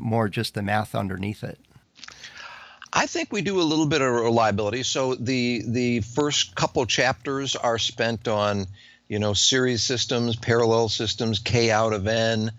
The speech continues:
Speaker 2: reliability functions, reliability bounds. We even touch on fault trees just a little bit.
Speaker 1: Okay.
Speaker 2: So some, some of the reliability topics get hit.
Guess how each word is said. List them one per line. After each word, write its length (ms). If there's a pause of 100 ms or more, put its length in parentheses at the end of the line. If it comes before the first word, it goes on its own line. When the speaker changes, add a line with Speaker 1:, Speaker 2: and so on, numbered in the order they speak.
(320)
Speaker 2:
reliability 920
functions, 680
reliability 760
bounds. 500
We 140
even 180
touch 300
on 120
fault 380
trees 420
just 260
a 60
little 240
bit. 260 (220)
Speaker 1:
Okay. 240
Speaker 2:
So 200
some, 340
some 200
of 60
the 80
reliability 600
topics 420
get 180
hit. 240